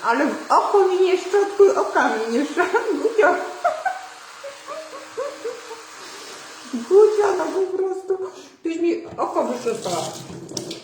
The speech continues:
Się chłopak zaangażował porządnie. Uwaga, o te, no,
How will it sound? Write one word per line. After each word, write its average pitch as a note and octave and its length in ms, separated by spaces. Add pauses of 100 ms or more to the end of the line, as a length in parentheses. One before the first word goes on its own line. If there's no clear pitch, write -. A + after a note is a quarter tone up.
(1900)
Się A#3 180
chłopak A3 320
zaangażował F#3 640
porządnie. F3+ 480 (400)
Uwaga, C4 420
o A#3 440
te, F3+ 180 (120)
no, B3 180